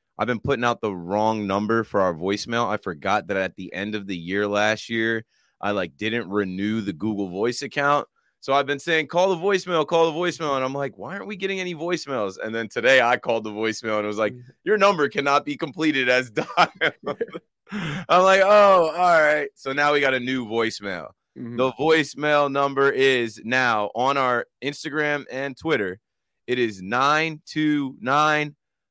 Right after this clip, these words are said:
Speaker 1: five zero zero, one zero zero three. If you wanna be on the show, if you wanna be heard on the show, you can start calling that number. And, uh, I guess we'll start giving you prompts.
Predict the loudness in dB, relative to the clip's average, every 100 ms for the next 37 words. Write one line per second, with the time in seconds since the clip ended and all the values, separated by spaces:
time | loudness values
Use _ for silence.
0 | _ 0 4 4 2 0 -4 0 2 2
1 | 0 0 2 4 2 0 -4 _ _ -4
2 | 0 0 -2 -6 -2 0 2 0 -2 2
3 | 4 4 0 -2 _ _ _ -16 -2 2
4 | 2 2 -8 _ _ _ _ -18 -12 -4
5 | -2 -2 -2 -2 2 2 0 -4 0 4
6 | 4 4 0 -4 -4 -6 -6 -4 -2 0
7 | -2 -4 -8 -2 2 4 2 -2 _ _
8 | -20 -20 -20 -10 -8 -8 -6 -6 -6 -4
9 | -2 -2 -2 -4 -2 0 -2 -4 _ _
10 | _ -10 -6 -6 -2 0 0 -2 -6 -8
11 | -8 -4 -4 -4 -8 -8 -10 -6 -2 -2
12 | -2 -10 -18